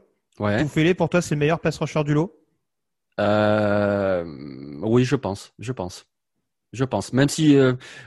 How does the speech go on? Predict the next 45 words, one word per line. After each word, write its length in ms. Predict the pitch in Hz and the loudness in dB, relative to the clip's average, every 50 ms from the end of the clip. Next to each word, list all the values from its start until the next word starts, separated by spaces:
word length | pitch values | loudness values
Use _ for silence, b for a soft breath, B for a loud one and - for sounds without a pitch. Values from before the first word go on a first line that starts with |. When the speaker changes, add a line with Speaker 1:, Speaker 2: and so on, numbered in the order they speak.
| B | B
Speaker 1:
moi, 120 | - - - - | -10 -10 -8 0
moi, 120 | 113 135 | 2 2
j'aime 180 | 143 123 135 120 | 4 4 4 4
beaucoup 220 | 120 120 - 127 | 2 2 2 2
Nixon, 400 | 120 117 113 - - 113 98 98 | 2 0 0 0 0 0 0 0
hein, 140 | 110 139 151 - | 0 -2 -2 -2
mais, 220 | 113 110 107 110 | -2 0 2 2
euh, 460 | 110 107 107 104 104 104 104 101 98 | 4 4 2 2 2 0 -2 -2 -4
je 120 | 107 101 120 | -6 -6 -2
pense 240 | - 143 151 147 | 0 0 0 2
qu'en 360 | - - 123 107 78 113 117 117 | 2 0 0 2 0 -2 -4 -4
pur 260 | - - - 190 - | -2 0 0 0 0
pass 180 | - 151 - - | 0 -2 -2 -2
rusher, 300 | - 131 - - 156 156 131 | -4 -2 0 2 2 2 2
oui, 140 | 110 107 | 0 0
je 100 | 107 107 | -2 -2
pense 200 | 113 - 127 123 | -4 -4 -6 -4
que 80 | - 120 | -4 -6
c'est 120 | - 117 | -6 -6
Touffelé 280 | 107 - 113 - - - | -6 -8 -6 -4 -2 0
Speaker 2:
Oui, 80 | 185 185 | 0 0
c'est 100 | - 190 | 0 0
Speaker 1:
pour 40 | |
Speaker 2:
ça. 60 | 180 180 | 2 2
Speaker 1:
moi. 80 | 156 139 | 2 2
Speaker 2:
Peut-être 240 | 156 147 180 175 | 0 -4 -4 -2
que 80 | - 180 | -2 -2
Nixon 340 | 160 160 160 151 - - 175 | -2 -2 -4 -6 -4 -2 -2
est 40 | 165 | 0
un 140 | 156 147 139 | 0 0 -2
peu 160 | - - 143 | -2 -6 -8
plus 260 | - _ - 156 156 | -8 _ -6 -6 -6
complet 720 | - - - 156 143 - 151 147 160 170 175 175 170 156 143 | -6 -6 -8 -8 -6 -2 0 2 4 4 4 4 4 4 2
et 60 | 127 | 2
que, 120 | - 139 | 0 2
Speaker 1:
Ouais. 160 | 135 110 104 | 2 4 4
Speaker 2:
euh, 280 | 92 120 120 120 120 120 | 4 2 2 0 -2 -2
Touffelé 380 | 120 - 131 123 - 147 151 156 | -4 -6 -8 -4 -2 0 0 0
vraiment 280 | 143 135 135 143 156 | 0 0 -2 -2 -4
sur 100 | - - | -4 -6
le 80 | 143 127 | -6 -4
côté 220 | - 135 - 143 | -4 -4 -2 -2
vraiment 240 | 135 135 135 139 139 | -2 -2 -2 -2 -2
pass 240 | - - 135 - - | -2 -4 -4 -4 -4
rush 380 | - 151 156 156 - - - | -4 -4 -4 -4 -6 -12 -20